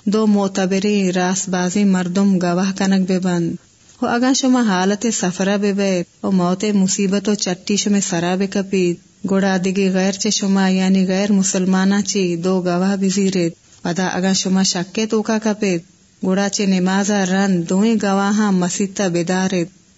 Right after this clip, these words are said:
و پدا آ خدای سوگندہ بورن تو بگوشند کہ ما وتی جندے فائدیانی عوضا گواہی بہکنو کو مال گروک نائیں۔ پوری کسی میں عزیزی بی بید،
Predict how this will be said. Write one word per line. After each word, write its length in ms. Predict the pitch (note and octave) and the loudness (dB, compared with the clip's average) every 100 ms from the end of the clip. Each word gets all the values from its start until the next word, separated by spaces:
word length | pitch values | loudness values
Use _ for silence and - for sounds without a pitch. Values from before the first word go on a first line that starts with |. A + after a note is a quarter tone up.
| - | -6
و 60 | |
پدا 360 | A#3 A#3 A3+ A#3+ A3 | -2 -2 0 -2 -2
آ 100 | A3 | -4
خدای 400 | G#3+ F#3+ G3 G3+ | -2 -2 0 0
سوگندہ 640 | G#3+ F#3+ F3+ F3 F3 F3+ F#3+ | -2 -2 -2 0 -2 0 0
بورن 320 | F#3+ F#3 G3 | 0 0 0
تو 140 | G3 E3+ | 0 -2
بگوشند 580 | F3 F3+ G3+ G#3+ F#3+ F3+ _ | -2 -2 -2 -2 -2 -4 _
کہ 100 | - | -2
ما 260 | A3 A3+ A#3+ | 0 2 2
وتی 320 | A#3+ A3+ A#3 | 0 0 0
جندے 400 | G3+ G3 G3 G#3 | 0 2 0 0
فائدیانی 760 | G#3 F#3+ F3+ F3+ F#3 G3 G3+ G3+ | -2 -2 -2 -2 0 0 0 0
عوضا 380 | F#3 F#3+ G3 G3 | 0 0 0 0
گواہی 560 | F3+ F3 F3+ F3 F#3+ F#3+ | 0 0 0 0 0 0
بہکنو 600 | F3 F#3 F#3 F3 F3 G3 | -2 -2 -4 -2 0 -2
کو 180 | G3 G3 | -2 -2
مال 320 | F3 E3+ E3+ F3 | 0 0 -2 -2
گروک 320 | F3+ F#3+ G3 | 0 0 0
نائیں۔ 460 | G3 A3 A3 F3+ F3 _ - | 0 2 2 0 -4 _ -8
پوری 180 | - F#3+ F#3 | -2 -2 -2
کسی 280 | F#3+ F#3+ G3 | -2 0 2
میں 220 | F#3+ F#3+ | 2 0
عزیزی 480 | F3+ F3 F#3+ G3 G3+ | -2 0 0 2 2
بی 160 | G#3 | 2
بید، 240 | G3 G3 | 2 0